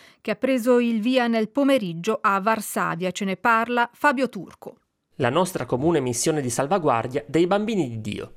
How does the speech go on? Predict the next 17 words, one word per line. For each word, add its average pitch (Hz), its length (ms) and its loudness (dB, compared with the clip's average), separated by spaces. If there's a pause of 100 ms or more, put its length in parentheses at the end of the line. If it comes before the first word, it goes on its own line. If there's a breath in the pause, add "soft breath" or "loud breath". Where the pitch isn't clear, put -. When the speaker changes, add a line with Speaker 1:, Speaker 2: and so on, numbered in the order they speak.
(100)
Speaker 2:
È - 140 -6
questo 190 340 0
il 113 80 2
titolo 156 320 0
della 110 180 -2
conferenza 123 520 -2
internazionale 143 840 -2
che - 100 -8
si 147 120 -4
tiene 165 180 2
a 135 60 0
Varsavia 123 520 -2
da 139 200 0
oggi 190 340 -2
al 165 140 -2
ventidue 113 400 -4
settembre. 120 680 -2